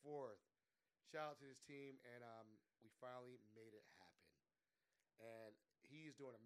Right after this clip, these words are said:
amazing things. I didn't get my autograph yet, but for sure before we leave, uh, my au-, I'm gonna get his autograph. Have you heard of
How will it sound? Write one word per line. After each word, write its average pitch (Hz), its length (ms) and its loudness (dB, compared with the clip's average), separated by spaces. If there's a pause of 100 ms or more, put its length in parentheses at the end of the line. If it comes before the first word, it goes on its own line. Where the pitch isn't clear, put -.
(120)
amazing 127 480 0
things. - 240 -18 (720)
I 156 80 10
didn't 170 160 0
get 165 80 0
my 151 160 2
autograph 123 560 2
yet, 101 160 0 (560)
but 123 160 0
for 120 80 -6
sure 139 240 2
before 120 320 -4
we 117 80 -4
leave, 120 320 -4 (400)
uh, 117 160 4
my 120 160 2
au-, 113 160 6
I'm 113 80 0
gonna 120 160 -4
get 113 80 -4
his 107 80 -2
autograph. 104 400 -6 (880)
Have - 80 -10
you 262 80 -2
heard 240 160 4
of 190 160 4